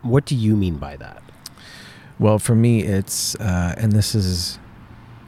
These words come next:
Speaker 2: oh boy.
Speaker 1: Oh
Speaker 2: We,
Speaker 1: boy.
Speaker 2: we didn't, we didn't plan on this.
Speaker 1: Here we go.
Speaker 2: Uh, I mean, my understanding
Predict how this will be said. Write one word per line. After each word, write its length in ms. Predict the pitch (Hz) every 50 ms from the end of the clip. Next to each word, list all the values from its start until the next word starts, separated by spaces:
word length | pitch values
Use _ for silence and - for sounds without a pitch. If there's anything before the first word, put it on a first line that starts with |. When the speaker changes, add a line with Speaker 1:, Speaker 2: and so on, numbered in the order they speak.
| - - - - -
Speaker 2:
oh 80 | 87
boy. 260 | 90 76 69 62 - - - - - - - - - - - -
Speaker 1:
Oh 80 | 107
Speaker 2:
We, 120 | 101 107 107
Speaker 1:
boy. 60 | 113
Speaker 2:
we 60 | 123
didn't, 180 | 117 113 117 104
we 80 | 107 123
didn't 180 | 120 120 110
plan 180 | 95 98 95 92
on 100 | 87 80
this. 200 | 76 82 - - - - -
Speaker 1:
Here 100 | 101 98 98
we 80 | 98
go. 60 | 87 80
Speaker 2:
Uh, 480 | 110 110 98 98 98 92 90 87 85 -
I 100 | - 120
mean, 300 | 117 113 110 110 113 - - - - -
my 260 | 123 107 98 98 101 107
understanding 720 | 110 110 107 - - 120 110 110 113 123 135 160 175 185